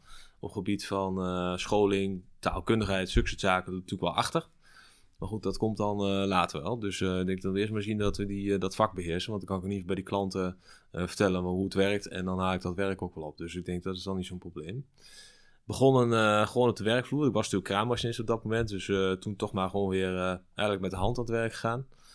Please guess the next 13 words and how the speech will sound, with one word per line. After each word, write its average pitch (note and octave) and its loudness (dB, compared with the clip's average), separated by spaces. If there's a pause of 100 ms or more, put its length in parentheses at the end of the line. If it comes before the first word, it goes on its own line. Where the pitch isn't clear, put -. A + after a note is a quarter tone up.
(360)
Dus, F#2+ -2
eh, F2+ 2 (260)
met A#2+ 2
de A#2 2
jongens A2+ 2
mee. G#2 2
Af - 0
en - -10
toe E2+ -6
op D#2 -10
de - -8
machine. G2+ 0 (560)
Eh, E2+ -8